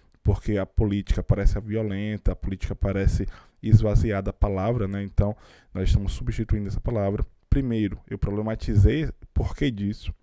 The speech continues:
Segundo momento, eu fui na Bíblia pra gente fa-, refletir junto, né, sobre a ideia de fé e sobre a ideia de política a partir da Bíblia.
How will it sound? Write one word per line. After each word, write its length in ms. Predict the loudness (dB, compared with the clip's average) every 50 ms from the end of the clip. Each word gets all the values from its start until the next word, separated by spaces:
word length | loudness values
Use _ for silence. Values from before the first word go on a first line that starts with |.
| _ _ _ _ _ _ _ _ _ _ _ _ _ _ _ _ -20 -20 -16 _
Segundo 320 | 2 4 6 6 6 2 0
momento, 540 | 0 -2 0 0 0 0 -2 -4 -6 -10 -10 -10 -18 -20 -20 -20 -20 _ 0
eu 80 | 0
fui 160 | 2 2 2 2
na 120 | 2 0
Bíblia 540 | 0 2 2 2 2 2 2 0 2 0 -2 -4 -2 -2
pra 160 | -2 0 0
gente 300 | -2 -2 -2 -2 -2 -2
fa-, 260 | -4 -6 -6 -6 -4
refletir 580 | -2 -2 -4 -2 -2 -2 -2 -2 -4 -4 -6 -4
junto, 500 | -2 -2 -2 -2 -4 -6 -8 -6 -6 -6
né, 200 | -4 -4 -4 -6 -8 -12 -20 -20 -20 _ _
sobre 300 | -12 -2 0 0 2 2
a 20 | 2
ideia 200 | 2 2 2 2
de 100 | 2 0
fé 380 | 0 0 0 0 2 2 0 -2 -6 -12 _ _ _ -2
e 80 | -2
sobre 240 | -2 0 0 -2 -2
a 40 | 0
ideia 140 | 0 0 -2
de 60 | -2
política 560 | -4 -4 -4 -2 -2 -4 -4 -4 -4 -4 -4 -6 -2
a 120 | -4 0
partir 300 | 2 4 4 4 4 4
da 120 | 0 -4
Bíblia. 400 | -2 -2 -2 -2 0 -2 -2 -4